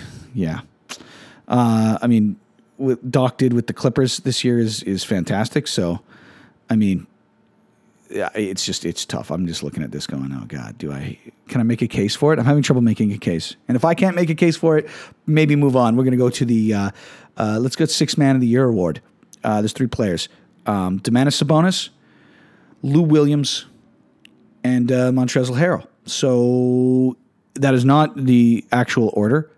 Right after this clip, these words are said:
That was in no particular order. Um, here it is. Um, Harrell's at plus one thousand, Sabonis plus eight hundred, ten to one, eight to one.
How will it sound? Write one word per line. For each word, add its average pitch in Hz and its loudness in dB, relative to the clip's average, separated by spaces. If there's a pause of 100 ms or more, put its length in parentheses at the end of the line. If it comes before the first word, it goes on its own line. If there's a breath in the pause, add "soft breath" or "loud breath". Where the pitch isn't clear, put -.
That 117 0
was 117 2
in 110 6
no 117 4
particular - -2
order. 85 -2 (640 loud breath)
Um, 127 4
here 135 4
it 135 6
is. 107 2
Um, 110 2
Harrell's 135 2 (260)
at 113 0 (220)
plus - -2
one 123 0
thousand, 120 0 (800)
Sabonis 135 0 (180)
plus - -2
eight 117 0
hundred, 131 2 (320)
ten 123 2
to 117 2
one, 123 0 (140)
eight 117 2
to 110 -2
one. 98 0